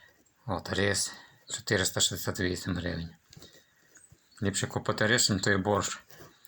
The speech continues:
Не знати, що там нарисовано. Ведмідь, красива монета, Чорнобиль.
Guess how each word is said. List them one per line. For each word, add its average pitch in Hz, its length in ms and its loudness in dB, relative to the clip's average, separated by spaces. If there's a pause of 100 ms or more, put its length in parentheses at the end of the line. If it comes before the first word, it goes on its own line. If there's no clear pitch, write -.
(200)
Не 101 60 0
знати, 92 300 0
що - 180 0
там 85 220 -2 (960)
нарисовано. 92 800 0 (1800)
Ведмідь, 92 680 0
красива 95 420 -2
монета, 90 400 -2
Чорнобиль. 92 680 0